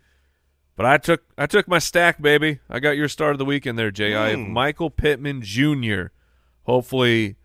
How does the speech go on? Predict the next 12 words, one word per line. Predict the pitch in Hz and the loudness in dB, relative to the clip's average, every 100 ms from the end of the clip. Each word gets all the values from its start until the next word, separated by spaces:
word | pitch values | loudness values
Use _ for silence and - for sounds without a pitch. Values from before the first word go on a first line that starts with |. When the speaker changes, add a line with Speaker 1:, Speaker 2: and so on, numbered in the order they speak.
| _ _ | _ _
Speaker 1:
I, | 110 107 110 | -4 -2 -4
I, | - - | -6 -2
I | 117 | 0
have | 131 123 | 0 -2
Richardson | 156 - 147 151 123 | -4 -4 -6 -6 -4
in | 131 123 120 113 _ _ _ _ _ _ _ _ _ | -2 -2 -4 -10 _ _ _ _ _ _ _ _ _
because | 123 - 143 131 120 | -6 -4 -2 0 0
of | 113 101 113 | -2 -2 -6
his | 104 107 | -6 0
rushing | 117 113 107 | -2 -2 -8
ability, | 101 104 101 98 98 | -4 -2 -2 -4 -8
but | - 107 | -4 -6